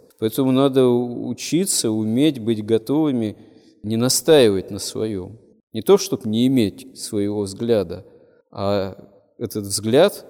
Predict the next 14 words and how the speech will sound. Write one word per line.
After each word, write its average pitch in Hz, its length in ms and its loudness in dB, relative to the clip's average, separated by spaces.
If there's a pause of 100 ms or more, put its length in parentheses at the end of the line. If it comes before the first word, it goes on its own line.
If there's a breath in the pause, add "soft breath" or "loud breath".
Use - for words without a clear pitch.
наше 104 380 -6
понимание, 110 720 -2
пусть 98 280 -8
даже 101 240 -4
наше 101 340 -8
мнение, 113 640 -2 (420 loud breath)
оно 117 220 -4
должно 120 380 -2
быть 107 380 -8 (220)
не 113 180 -4
узко 175 420 -2
только 110 300 -6
нашим 113 440 -2
человеческим, 107 1000 -4